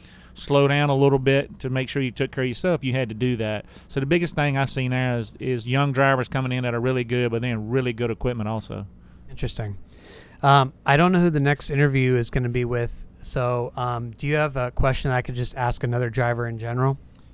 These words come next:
Speaker 1: Yes. Ask your next guy, don't he or she thinks it'd be great for the sport if they start pulling a peel and inverting the field right before the race starts. So let's say you qualify,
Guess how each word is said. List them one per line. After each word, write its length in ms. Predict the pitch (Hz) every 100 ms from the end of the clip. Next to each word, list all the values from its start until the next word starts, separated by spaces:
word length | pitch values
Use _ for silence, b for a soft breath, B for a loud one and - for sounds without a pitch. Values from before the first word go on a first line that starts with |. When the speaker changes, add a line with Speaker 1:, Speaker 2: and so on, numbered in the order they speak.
| -
Speaker 1:
Yes. 560 | 131 156 127 110 - - 151
Ask 260 | 156 185
your 120 | - 165
next 300 | 160 151 -
guy, 360 | 143 135 131 127 127
don't 300 | 147 208 - - -
he 500 | - - - 190 202
or 140 | 208 170
she 300 | - 175 160
thinks 380 | - 147 135
it'd 120 | 139 131
be 100 | 135
great 280 | 131 147
for 120 | 143 143
the 100 | 131
sport 480 | - 143 139 127 -
if 160 | 120
they 140 | - 127
start 420 | - 143 135 131 -
pulling 340 | 160 165 160
a 140 | 147 143
peel 600 | - 151 135 120 117 110 B B B -
and 140 | 123
inverting 580 | 123 120 110 135 147 143
the 100 | 135
field 500 | - 139 131 123 113
right 200 | 120 127
before 260 | 123 - 127
the 80 | 120
race 260 | 117 113
starts. 560 | - 107 101 - - - B B B B
So 180 | - -
let's 220 | 131 151
say 260 | - 151 151
you 240 | 143 143
qualify, 840 | 160 202 190 175 - 156 147 143